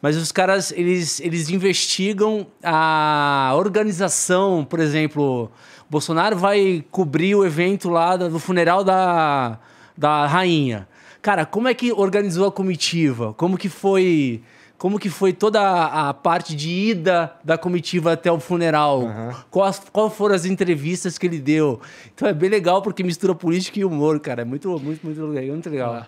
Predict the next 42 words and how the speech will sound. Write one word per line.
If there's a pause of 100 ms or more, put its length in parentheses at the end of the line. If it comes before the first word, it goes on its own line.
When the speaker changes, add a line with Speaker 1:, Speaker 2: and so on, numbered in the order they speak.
(140)
Speaker 3:
Agora, (100)
continuando
na
tua
resposta,
quem
prefere
o
quê?
Mercado,
eu
acho
que
é,
pra
mim,
a
parte
mais
interessante
do
que
tá
acontecendo
Speaker 2:
Ah.
Speaker 3:
agora. (340)
Porque
a
gente
tá
tendo
a, (520)
provavelmente
a
eleição
mais
polarizada
que
eu
me
lembro
da,